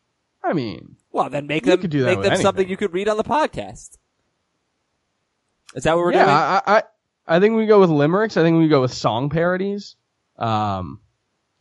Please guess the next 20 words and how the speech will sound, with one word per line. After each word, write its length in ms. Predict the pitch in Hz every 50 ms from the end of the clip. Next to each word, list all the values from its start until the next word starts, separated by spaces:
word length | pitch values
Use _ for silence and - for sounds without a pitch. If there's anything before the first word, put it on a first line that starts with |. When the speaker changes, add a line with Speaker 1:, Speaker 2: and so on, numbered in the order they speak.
| _ -
Speaker 1:
preferably 600 | - 165 143 - 165 151 151 160 151 151 151 151
in 60 | 143
the 80 | 143
style 400 | 139 - - 147 131 131 131 127
of 240 | 123 120 117 117 117 - _ -
Weird 440 | 135 131 143 139 139 131 127 127 127
Al 260 | - 123 127 120 120
and 120 | 113 113 113
Yankovic. 680 | 113 113 127 127 165 165 185 196 - - - - - _ _ _ _ _ _ -
Um, 520 | 113 113 113 107 127 - 90 - - - - _ _ _ _ _ _ - - _ _ _
<laughs> 540 | _ _ _ _ _ _ _ _ _ _ -
those 240 | 147 185 233 208
are 60 | 208 190
my 220 | 170 160 165 160
two 340 | 151 - - 165 131 101 90
thoughts 560 | - _ - 135 117 92 76 57 - - -
right 240 | - 127 117 107 101
now. 360 | - 113 107 92 82 - - -
I 120 | 101 131
think 460 | 135 - 202 185 175 165 - - _